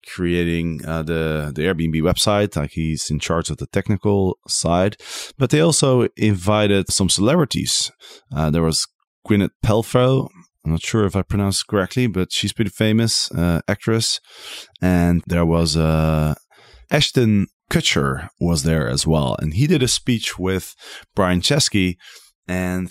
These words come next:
there was a little incident during that speech because a young lady came onto the stage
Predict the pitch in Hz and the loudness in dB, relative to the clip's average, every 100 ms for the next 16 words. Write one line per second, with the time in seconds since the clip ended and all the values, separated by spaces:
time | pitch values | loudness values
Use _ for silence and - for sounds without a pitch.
0 | - - 95 98 92 - 87 85 92 90 | -12 -8 -6 -2 -4 -4 -4 -2 0 0
1 | - - 156 147 104 71 69 - - - | -2 -2 0 0 0 -2 -4 -8 -16 -16
2 | 73 87 98 82 73 - - 85 - 78 | -6 -2 -2 -2 -4 -8 -8 -8 -8 -8
3 | - 85 76 - - - - - - 143 | -4 -2 -2 -4 -6 -20 -20 -20 -8 0
4 | 85 82 - 117 143 120 117 107 101 98 | 2 2 4 4 4 4 4 4 2 2
5 | 95 - - - _ - 127 120 120 - | -2 -8 -20 -20 _ -2 0 4 2 2
6 | 101 - 87 - - 113 90 98 - - | 0 2 2 2 2 4 2 2 -2 -4